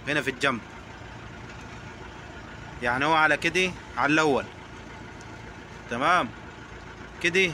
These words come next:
على التاني، كده تالت، كده الرابع. طبعًا وانت شغال دايمًا تخليك على التاني أو الأول، بس هو الأغلب يكون على التاني يعني، تمام.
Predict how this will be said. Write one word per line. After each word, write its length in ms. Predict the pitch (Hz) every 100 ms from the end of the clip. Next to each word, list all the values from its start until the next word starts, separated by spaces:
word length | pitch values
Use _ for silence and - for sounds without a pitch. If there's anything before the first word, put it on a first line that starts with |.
| 117
على 140 | 123
التاني، 460 | 143 165 160 139 104 - - - - -
كده 280 | 170 185 170 135 -
تالت، 520 | 156 160 131 104 - - - - - -
كده 220 | 165 190
الرابع. 600 | 175 147 156 156 139 107 - - - - -
طبعًا 320 | 147 151 165
وانت 240 | 180 196 185
شغال 600 | 175 170 190 196 196 170
دايمًا 320 | 185 190 175
تخليك 340 | 165 165 180
على 160 | 165 165
التاني 440 | - 170 139 107 104 151
أو 160 | 190
الأول، 380 | 214 214 156 113 110 - - - - - - - -
بس 180 | 175 214
هو 100 | 208
الأغلب 400 | 214 202 202 175
يكون 160 | 196
على 160 | 185 175
التاني 320 | - 180 143
يعني، 220 | 117 101 - - - - - - - - - - -
تمام. 380 | 135 190 180